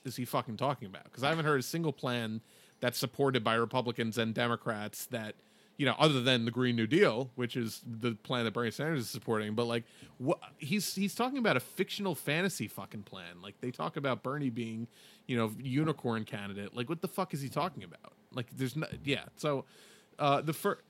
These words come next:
<clears throat> the first in denialism, uh, is the denialism of President Donald Trump. He either believes or cynically pretends to believe that climate change is not a threat. His administration has gravely aggravated the threat, for example, uh, recklessly relaxing regulation on the super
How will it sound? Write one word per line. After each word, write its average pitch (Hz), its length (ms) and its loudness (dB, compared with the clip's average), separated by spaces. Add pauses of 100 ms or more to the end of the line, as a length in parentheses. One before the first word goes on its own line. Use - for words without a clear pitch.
<clears throat> - 240 -10
the 165 1000 0
first 233 340 2
in 175 120 6
denialism, 120 800 2 (120)
uh, 113 180 0
is 123 140 0
the 135 120 2
denialism 127 600 2
of 110 120 -4
President 117 380 0
Donald 107 260 -2
Trump. 95 300 -10 (360)
He 202 60 2
either 220 120 4
believes 170 640 2
or 135 100 0
cynically 196 460 0
pretends 151 480 0
to 123 80 -6
believe 113 300 0
that 113 80 -2
climate 117 340 -2
change 110 280 -4
is 107 100 -4
not 101 200 -2
a 101 60 -6
threat. - 380 -6 (320)
His 147 160 2
administration 202 680 2
has 120 140 2
gravely 180 480 0
aggravated 117 560 0
the 165 80 -8
threat, - 320 -8
for 127 140 -2
example, 110 600 -4
uh, 104 240 -6
recklessly 131 480 -2
relaxing 110 480 -4
regulation 113 480 -4
on 107 80 -6
the 107 60 -6
super 110 560 -4